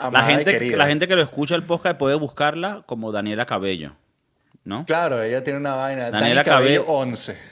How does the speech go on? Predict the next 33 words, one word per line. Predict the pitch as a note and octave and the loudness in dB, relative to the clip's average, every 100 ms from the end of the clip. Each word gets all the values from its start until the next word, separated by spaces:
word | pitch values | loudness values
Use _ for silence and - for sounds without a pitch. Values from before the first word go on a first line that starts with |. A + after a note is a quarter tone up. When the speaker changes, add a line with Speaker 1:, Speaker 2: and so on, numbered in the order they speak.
| - _ _ - | -20 _ _ -10
Speaker 1:
Daniela | G2+ A2 C3 | -6 -2 -2
Cabello | C3+ A#2 B2 C3+ | 0 -2 -2 -4
once | C#3+ C3 A2+ A2+ G#2 | -2 -4 -4 -8 -6
en | G2+ | -6
Instagram. | G#2 F2+ D#2+ C#2+ C2+ _ _ | -8 -8 -10 -12 -20 _ _
Ok. | - - | -14 -10
Speaker 2:
En | A2+ | -8
Instagram. | G#2+ G2+ - - D#3 C#3 _ _ _ | -8 -10 -16 -18 -18 -20 _ _ _
Speaker 1:
Y | - | -8
ella | D#3+ D3+ | -2 0
es | |
la | E3 | 2
hija | D3 D3+ | 2 2
Speaker 2:
Ella | F3 | 4
Speaker 1:
de | |
Speaker 2:
tiene | D3 A2+ | 4 2
Speaker 1:
uno | A#2+ | 2
Speaker 2:
una | C3 | 2
Speaker 1:
de | |
los, | B2+ A#2+ - - | 2 0 -6 -12
de | F2+ | -8
los | G2 F#2+ F2 - - - - | -4 -4 -6 -12 -18 -20 -18
líderes | D2+ F#2 A2+ A#2 A#2+ A2+ | -10 -2 0 0 0 -4
del, | G2 F2 E2 C2+ | -6 -8 -12 -12
del, | E2+ D#2+ D2+ D2 C2+ G#1+ G1+ G1+ G1+ G1+ G1+ G#1+ A#1 | -12 -12 -12 -14 -16 -18 -20 -20 -20 -20 -20 -20 -20
del | A#1+ E2+ | -14 -12
comunismo | E2 F#2 F#2 F#2+ G2 | -8 -6 -6 -6 -6
en | G2+ | -8
Venezuela. | F#2+ D#2 - D#2+ B1 _ _ _ _ _ _ _ _ _ _ | -8 -10 -12 -14 -16 _ _ _ _ _ _ _ _ _ _
Speaker 2:
Ella | - D3+ E3+ | -4 -2 -2
tiene | E3+ F#3 C#3 D#3 D#3+ | -2 -2 -2 -4 -6
una, | D#3 C#3 D3 D#3+ D#3 C3+ B2 A2 - - | -4 -2 0 0 0 0 -2 -4 -10 -10
bueno, | - C3+ F#2+ | -4 -4 -6